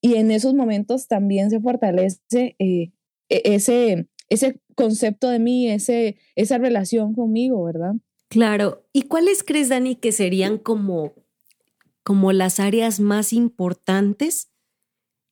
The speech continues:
Speaker 2: en las que tendríamos nosotros que conocernos para, para que llegue ese punto en el que podamos ser,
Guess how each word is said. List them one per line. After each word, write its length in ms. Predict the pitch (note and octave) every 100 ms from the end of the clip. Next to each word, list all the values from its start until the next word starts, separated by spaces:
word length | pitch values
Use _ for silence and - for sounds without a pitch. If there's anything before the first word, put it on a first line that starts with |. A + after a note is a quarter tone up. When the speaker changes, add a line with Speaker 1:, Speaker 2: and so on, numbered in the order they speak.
| -
Speaker 2:
en 180 | G3+ F#3
las 200 | F3+ -
que 160 | F3+
tendríamos 840 | F3+ _ F#3+ F#3 F3+ G3+ G#3 G#3 G3+
nosotros 460 | F#3+ F3+ F3 F#3 F3+
que 120 | F3+
conocernos 840 | - D#3+ D3+ - D3+ - - - _ _
para, 460 | - D#3+ D#3 D#3 -
para 220 | - E3 D#3+
que 160 | F#3
llegue 220 | F3 G3 A3+
ese 160 | A3+
punto 400 | G#3+ G#3 G3+ G3+
en 100 | A3
el 160 | G3+ F#3+
que 120 | F3
podamos 480 | - E3 D#3+ F3 F#3
ser, 260 | F#3+ F#3+